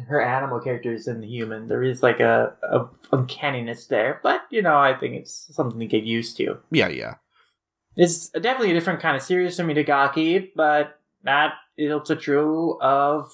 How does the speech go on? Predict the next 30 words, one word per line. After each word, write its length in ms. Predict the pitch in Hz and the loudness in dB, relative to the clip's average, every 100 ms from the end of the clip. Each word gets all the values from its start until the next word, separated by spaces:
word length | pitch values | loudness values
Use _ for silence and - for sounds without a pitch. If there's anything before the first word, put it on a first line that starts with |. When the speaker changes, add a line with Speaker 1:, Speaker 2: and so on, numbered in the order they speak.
| 135 | -4
Speaker 1:
Negiharuma's 1160 | 139 139 151 135 160 202 185 147 131 117 110 110 | -2 0 0 2 2 2 2 2 2 -2 -10 -8
new 200 | 127 123 | -8 -6
series. 680 | - 127 110 110 90 107 - | -2 0 0 -2 -6 -8 -6
The 120 | 135 | -2
creator 360 | 160 175 175 | 4 4 6
of 180 | 151 143 | 4 4
Quintessential 600 | - 175 160 165 160 143 | 2 0 0 -2 2 2
Quintuplets, 560 | 139 143 139 131 151 139 | 2 0 0 2 0 -2
one 80 | 143 | -2
of 80 | 131 | -2
the 100 | 131 | 0
most 400 | 139 139 - - | 0 0 -2 -2
popular, 460 | 151 151 147 139 | 2 2 2 0
successful 720 | 135 139 156 147 156 135 123 - - - | 0 0 0 2 4 4 0 -8 -20 -2
romantic 480 | 175 185 214 196 175 | 2 4 4 2 0
comedies 760 | - 190 233 269 175 139 131 135 | 2 2 4 4 2 2 0 -2
of 100 | 135 | -2
the 60 | |
last 280 | 147 151 - | 2 0 0
couple 280 | - 170 147 | 0 2 2
of 140 | 127 | 2
years, 640 | 139 269 262 214 208 208 202 | 4 4 4 4 4 2 -4
is 220 | - 170 | -6 -4
returning 640 | 175 175 - 185 175 170 165 | -4 -6 -2 0 2 0 -4
with 120 | 151 | -4
a 40 | |
new 160 | 147 151 | -4 -2
manga 680 | 139 143 147 160 160 127 - | 0 0 2 2 4 2 2
about 720 | 135 - 143 151 151 - - - | 0 2 4 4 2 -2 -16 -20
Sentai 1300 | - - 147 180 269 214 127 113 113 50 50 50 - | -16 -4 0 0 0 2 4 4 4 2 -2 -8 -16